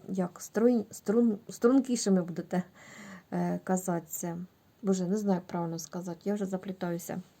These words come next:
Так що можна його використовувати сміло на отаку пряжу. Це вам така от мене порада. Беріть отаку пряжу, в кого така, дамочки в соку, такі, як я.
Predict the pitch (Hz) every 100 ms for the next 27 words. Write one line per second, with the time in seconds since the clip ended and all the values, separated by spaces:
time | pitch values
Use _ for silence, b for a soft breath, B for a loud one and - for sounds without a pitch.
0 | _ _ _ _ _ _ _ _ _ -
1 | B B B B B B _ 208 202 247
2 | 220 240 202 202 202 185 190 196 190 220
3 | 202 196 220 277 285 208 196 190 196 196
4 | 254 240 208 180 175 185 - 240 233 190
5 | 185 185 220 214 185 202 202 196 175 170
6 | 165 170 180 190 202 175 - 170 190 -
7 | 254 294 254 220 - 214 208 196 190 196
8 | 185 185 - B B - 196 196 180 -
9 | 180 185 - 190 196 190 170 - 170 175
10 | - 190 175